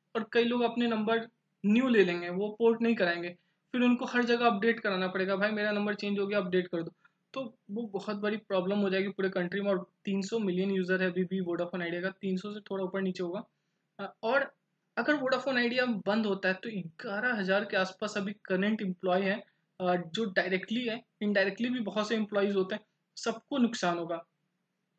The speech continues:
और ऐसे वोडाफोन आइडिया अठारह हजार employee से start किया था जब merge हुआ था, और वहाँ से ग्यारह हजार आ चुका है already, काफ़ी सारे इन्होंने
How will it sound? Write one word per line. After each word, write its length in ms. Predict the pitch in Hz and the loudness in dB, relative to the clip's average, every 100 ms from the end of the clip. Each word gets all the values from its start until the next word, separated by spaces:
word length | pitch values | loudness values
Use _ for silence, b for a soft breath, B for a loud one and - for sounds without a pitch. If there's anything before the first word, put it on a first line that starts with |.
| _ | _
और 160 | 220 202 | 0 4
ऐसे 240 | 196 208 | 4 2
वोडाफोन 520 | 202 190 185 180 196 | -2 0 0 0 0
आइडिया 280 | 185 180 185 | 0 2 2
अठारह 360 | 180 180 175 185 | 2 0 0 2
हजार 260 | 185 185 | 2 2
employee 300 | 190 185 185 | 2 2 2
से 140 | 180 185 | 0 -2
start 340 | - 175 175 | -2 -2 0
किया 140 | 185 175 | 0 2
था 80 | |
जब 160 | 180 180 | 2 2
merge 280 | 175 175 175 | 0 -2 -2
हुआ 120 | 170 | -2
था, 180 | 170 196 B B B 190 | -2 -6 B B B -4
और 120 | 185 | -2
वहाँ 200 | 175 190 | 0 -2
से 160 | 190 | 0
ग्यारह 340 | 196 185 180 196 | 0 2 2 4
हजार 220 | 190 180 | 2 2
आ 80 | 180 | 2
चुका 220 | 180 185 | 0 0
है 80 | 190 | 0
already, 340 | 180 180 185 | 0 0 0
काफ़ी 240 | 180 175 180 | 0 -4 -2
सारे 220 | 180 175 | -2 -2
इन्होंने 400 | 175 175 175 | -2 -2 -4